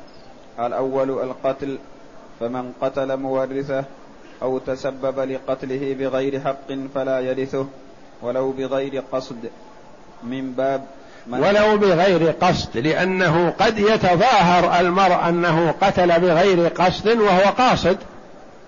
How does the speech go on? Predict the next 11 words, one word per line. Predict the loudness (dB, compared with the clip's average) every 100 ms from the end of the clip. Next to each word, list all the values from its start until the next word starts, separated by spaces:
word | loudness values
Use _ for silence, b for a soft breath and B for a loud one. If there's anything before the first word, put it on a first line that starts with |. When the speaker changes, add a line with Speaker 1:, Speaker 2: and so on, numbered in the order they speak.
| -20 B B B
Speaker 2:
فسدا | -2 0 0 2 0
لهذا | 2 2 4 2 4 4
الباب | 4 4 4 2 2
حتى | 0 0 2 4
وإن | 4 4 2 0
كان | 0 2 4 4 4
بغير | 4 4 4 4 2 2
قصد | 2 2 0 0 0 0
فإنه | 0 2 2 0 2 2
لا | 4 4
يرث، | 4 2 -2